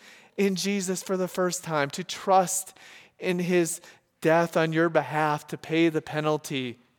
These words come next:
you deserve, and to trust in his resurrection as the promise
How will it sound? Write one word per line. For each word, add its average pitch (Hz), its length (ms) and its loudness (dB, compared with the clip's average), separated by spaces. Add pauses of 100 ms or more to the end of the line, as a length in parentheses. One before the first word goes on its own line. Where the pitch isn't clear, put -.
(760)
you 160 180 2
deserve, 139 520 4
and 147 140 -4
to 165 80 -6
trust 180 460 4
in 175 120 0
his 160 300 -4 (380)
resurrection 160 920 4
as 147 220 -2
the 156 120 -4
promise 160 680 -4